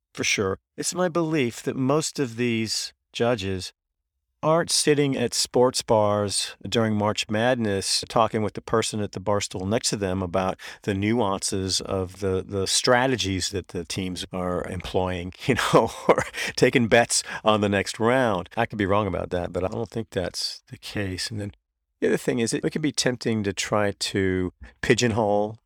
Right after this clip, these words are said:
judges based on, mm, what you think their political beliefs are or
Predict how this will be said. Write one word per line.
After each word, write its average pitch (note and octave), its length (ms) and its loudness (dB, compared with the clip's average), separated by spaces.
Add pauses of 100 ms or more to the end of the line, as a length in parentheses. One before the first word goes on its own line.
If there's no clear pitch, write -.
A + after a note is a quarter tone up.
judges G#2 500 0
based G2 340 -2
on, F#2 360 -2 (520)
mm, F#2+ 320 -8
what F#2+ 140 -4
you G2 100 -4
think - 340 -2
their G#2 140 2
political G#2 480 -2
beliefs F#2+ 480 -2
are G2 360 -2
or F2 500 -4